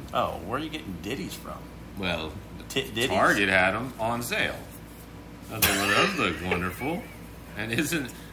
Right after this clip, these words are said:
Speaker 2: I believe that's what the kids are speaking of these days.
Speaker 1: Uh, you talking about, uh, the, you
Speaker 2: Tidies. I guess I was wearing tidies.
Speaker 1: Tidies?
Speaker 2: Tidies with a D. Like
Speaker 1: Oh,
Speaker 2: ti-, like to tidy
Speaker 1: tidies.
Speaker 2: up.
Speaker 1: No, these were titties. These are straight titties.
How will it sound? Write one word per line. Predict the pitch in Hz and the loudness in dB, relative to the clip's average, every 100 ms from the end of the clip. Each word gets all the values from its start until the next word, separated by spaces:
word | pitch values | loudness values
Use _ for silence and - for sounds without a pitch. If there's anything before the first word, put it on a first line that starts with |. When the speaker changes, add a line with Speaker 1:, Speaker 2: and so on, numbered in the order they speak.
| - | -6
Speaker 2:
I | 110 117 | 0 2
believe | 120 143 135 | 4 4 4
that's | 131 151 - | 4 4 2
what | 110 101 | -2 0
the | 92 | 0
kids | 110 95 | 2 2
are | 90 | 0
speaking | 85 92 90 92 87 | -2 -2 0 0 0
of | 90 110 107 | 0 0 2
these | 95 87 | 0 2
days. | 92 95 117 175 165 - - - | 4 4 4 0 -4 -8 -10 -10
Speaker 1:
Uh, | - - 165 151 143 107 - - - - | -2 0 6 6 4 -2 -8 -12 -10 -4
you | 170 | -2
talking | 185 214 208 | 6 6 8
about, | 175 135 123 - - - - - - | 6 10 10 10 0 -12 -14 -12 -10
uh, | 156 143 | -8 -4
the, | 135 131 | -2 2
you | 170 | 6
Speaker 2:
Tidies. | 170 156 101 82 76 - - | 8 8 4 2 -2 -6 -4
I | 120 | 0
guess | 147 139 | 2 4
I | 123 | 4
was | 123 120 | 4 2
wearing | 113 101 | 0 0
tidies. | 95 113 107 98 82 78 | 4 8 8 6 0 0
Speaker 1:
Tidies? | - 170 165 98 101 - - - - | 4 4 2 -2 -4 -8 -10 -14 2
Speaker 2:
Tidies | 127 117 117 120 123 104 92 | 8 8 8 6 4 2 0
with | 92 | 0
a | 90 | 0
D. | 85 101 95 78 71 - - - - - - - | 4 4 4 2 -4 -10 -12 -12 -14 -14 -12 6
Like | 139 | 10
Speaker 1:
Oh, | 151 165 | 12 12
Speaker 2:
ti-, | 165 | 12
like | 107 107 | 10 8
to | 104 | 8
tidy | 151 143 147 - 147 | 8 8 6 4 6
Speaker 1:
tidies. | 104 104 107 101 101 92 | 8 8 8 8 8 6
Speaker 2:
up. | - | 4
Speaker 1:
No, | 117 113 | 4 4
these | 131 - - | 2 -2 -6
were | |
titties. | - 165 156 120 98 | -4 -2 0 0 -2
These | 151 170 | -6 -6
are | |
straight | - 139 123 | -4 -4 -4
titties. | 131 107 92 | -6 -6 -8